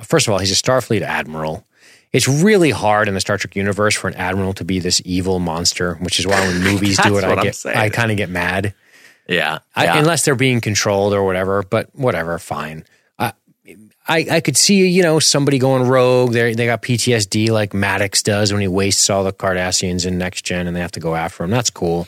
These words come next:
Speaker 2: <laughs>
Speaker 1: But, like, Doherty's, you go to the Federation Council and you go, "Here's what the Son'a are offering. Number one, they're going to, they're gonna discontinue their Ketracel White stuff."
Speaker 2: There
Speaker 1: Which
Speaker 2: you go.
Speaker 1: I don't know if the Son'a would agree to, because then if the Dominion goes after them, they're pretty fucked.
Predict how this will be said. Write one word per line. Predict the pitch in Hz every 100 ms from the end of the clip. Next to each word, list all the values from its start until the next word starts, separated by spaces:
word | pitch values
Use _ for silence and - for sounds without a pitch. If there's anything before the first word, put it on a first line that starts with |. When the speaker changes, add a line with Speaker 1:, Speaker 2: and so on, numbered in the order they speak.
| -
Speaker 2:
<laughs> | 120 120 120 127 - - 123 - -
Speaker 1:
But, | 135 127
like, | 120 110 - _ _ _ _ _ - 160
Doherty's, | 117 143 185 143 113 - - _
you | 110 117
go | 113 143
to | 156
the |
Federation | - 127 135 - 127
Council | 95 87 - 95
and | 95
you | 92
go, | 95 90
"Here's | - 147 175
what | 180
the | -
Son'a | - 123 113
are | 101 95
offering. | 90 - 78 90
Number | 123 139
one, | 107 95 101 - _ _
they're | 107 104
going | 107 110 101
to, | 98 - 98 92 87 -
they're | - 101
gonna | 104 90
discontinue | 110 110 107 90 - 98 95 90 87 - -
their |
Ketracel | 87 98 - - 90 80
White | 80 78 - _ -
stuff." | - - - - _ _ _ _ -
Speaker 2:
There | 147
Speaker 1:
Which | 135
Speaker 2:
you | 87
go. | 101
Speaker 1:
I | 151
don't | 160 139
know | 135
if | 120
the |
Son'a | 117 123 110
would | 104
agree | 92 101 104
to, | 127
because | 113 101 95
then | 110
if | 110 -
the |
Dominion | 90 92 95 101 98
goes | 90
after | 92 90 92
them, | 95
they're | 90
pretty | 87 - 85 76
fucked. | - 80 85 - -